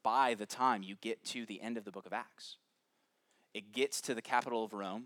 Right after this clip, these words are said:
which is the center of all society at that time, and it's assumed that it's gonna go out to the ends of the earth. The same thing that caused suffering for the Christians actually led to the, the, the,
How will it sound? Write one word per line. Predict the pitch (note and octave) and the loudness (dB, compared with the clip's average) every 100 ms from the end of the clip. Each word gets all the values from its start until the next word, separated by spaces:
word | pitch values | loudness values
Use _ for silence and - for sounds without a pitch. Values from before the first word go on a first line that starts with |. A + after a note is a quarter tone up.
| C3 | -10
which | G#2+ - | -10 -8
is | G#2 | -8
the | G2 | -4
center | - C3+ C#3+ C3 | 2 4 4 6
of | A#2+ | 6
all | A#2 | 4
society | A#2 - G#2+ G2 | 2 2 2 2
at | G2 | -2
that | G#2 - | -4 -4
time, | F#2 F2 - - - - | -6 -6 -10 -20 -20 -14
and | |
it's | G2 A#2 | -8 -4
assumed | - A#2 G#2+ | -2 0 0
that | F#2+ | -2
it's | - | -6
gonna | F#2+ | -6
go | F#2 F#2+ | -2 0
out | F#2 | 0
to | - | -4
the | F#2+ F2 | -12 -14
ends | E2 | -14
of | |
the | F2 F2 | -12 -10
earth. | F2+ - _ _ _ _ _ _ _ _ _ _ _ - _ _ - | -10 -14 _ _ _ _ _ _ _ _ _ _ _ -20 _ _ -6
The | - | 2
same | - - C3 C3+ C#3+ C#3+ - | 6 6 6 6 6 2 -4
thing | - D3+ A2+ F#2 | 2 4 4 0
that | G2 - | -2 -2
caused | - B2+ A2+ - - | 8 10 10 6 0
suffering | - C#3 - B2 | 4 4 4 -4
for | A#2 | -4
the | G#2 | -6
Christians | B2 A2+ G2 - | -4 -4 -4 -4
actually | G#2+ B2 - C#3 A#2+ | -2 0 0 -2 0
led | A2+ G2+ | 0 0
to | F#2+ | -4
the, | - _ _ _ _ _ | -10 _ _ _ _ _
the, | - - G2+ | -2 -2 -2
the, | G#2 | -4